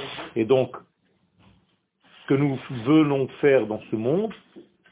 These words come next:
c'est traduire les valeurs de la neshama intérieure dans notre monde extérieur, corporel, physique, matériel. Alors vous voyez là aussi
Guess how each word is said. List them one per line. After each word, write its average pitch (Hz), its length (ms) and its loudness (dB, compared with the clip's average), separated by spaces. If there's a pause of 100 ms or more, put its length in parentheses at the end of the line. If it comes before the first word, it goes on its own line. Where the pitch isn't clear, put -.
c'est 123 360 4 (100)
traduire 139 680 2
les 110 100 2
valeurs 117 560 4
de 95 140 -2
la 104 160 2
neshama 101 460 -4
intérieure 110 680 -2
dans 117 160 -10
notre 117 320 -4
monde 135 480 -2
extérieur, 123 720 0
corporel, 120 640 0
physique, 117 500 -10
matériel. 95 480 -6 (2250)
Alors 110 100 -6
vous 101 60 -10
voyez 127 260 4
là 127 120 6
aussi 123 260 0